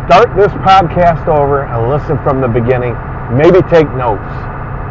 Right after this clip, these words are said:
It's pretty simple. So,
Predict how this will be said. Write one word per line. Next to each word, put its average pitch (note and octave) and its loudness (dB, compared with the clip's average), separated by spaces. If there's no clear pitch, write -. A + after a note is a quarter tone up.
It's C#3+ 0
pretty F3 4
simple. A2 -2
So, C#3 6